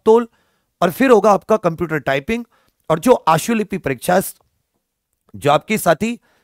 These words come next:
स्टेनोग्राफी की परीक्षा है गोपनीय वाली, क्योंकि बाकी में केवल टाइपिंग है।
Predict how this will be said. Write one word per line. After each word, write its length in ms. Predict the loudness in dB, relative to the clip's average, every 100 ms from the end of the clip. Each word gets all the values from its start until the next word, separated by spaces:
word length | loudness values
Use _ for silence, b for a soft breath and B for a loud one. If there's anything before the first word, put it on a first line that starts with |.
| _ -8
स्टेनोग्राफी 680 | -2 2 2 2 0 0 -6
की 100 | -8
परीक्षा 320 | -8 -4 -4
है 60 |
गोपनीय 400 | -2 -4 -4 -6
वाली, 240 | -4 -4 -6 _ _ _
क्योंकि 200 | -8 -2
बाकी 300 | 0 0 0 -4
में 140 | -4 -4
केवल 240 | -2 0
टाइपिंग 460 | 0 -2 -2 -6 -8
है। 120 | -10